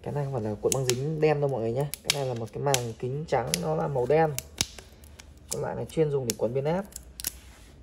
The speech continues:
Trên một số hãng biến áp đắt tiền mọi người nhìn có thể thấy nó đều quấn đen hết như này. Thì em đặt quấn nhà máy quấn. Thì em quay video giới thiệu mọi người thế thôi.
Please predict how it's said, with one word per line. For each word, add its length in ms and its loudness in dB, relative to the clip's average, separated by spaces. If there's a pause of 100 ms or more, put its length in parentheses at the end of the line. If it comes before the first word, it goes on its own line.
(520)
Trên 140 -6
một 120 -6
số 180 -6
hãng 180 -6
biến 120 -2
áp 200 -2
đắt 160 0
tiền 200 4
mọi 120 -4
người 140 0
nhìn 160 -2
có 60 -2
thể 240 0
thấy 180 -2
nó 100 -2
đều 160 4
quấn 220 0
đen 180 4
hết 120 -2
như 60 -10
này. 140 -8 (1160)
Thì 80 -14
em 160 -8
đặt 120 -6 (100)
quấn 320 -6 (1160)
nhà 120 -4
máy 240 -4
quấn. 220 -2 (2750)
Thì 80 -6
em 80 -4
quay 240 0
video 340 0
giới 120 -2
thiệu 120 2
mọi 160 -2
người 300 0
thế 100 -2
thôi. 160 0